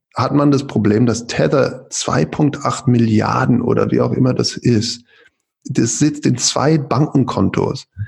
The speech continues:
Äh, das ist so unglaublich,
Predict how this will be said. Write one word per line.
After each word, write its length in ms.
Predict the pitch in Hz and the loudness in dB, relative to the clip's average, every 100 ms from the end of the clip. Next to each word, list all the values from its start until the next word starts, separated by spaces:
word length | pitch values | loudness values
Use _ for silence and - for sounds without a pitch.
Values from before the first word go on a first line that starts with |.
| - _ _ _ | -14 _ _ _
Äh, 120 | - 117 | -2 2
das 160 | 131 | 2
ist 160 | 147 147 | 4 4
so 540 | 139 170 214 - - | 4 4 2 0 -4
unglaublich, 1160 | - 185 202 165 160 - - - 156 143 - - | 0 4 4 4 4 2 0 2 0 0 -8 -12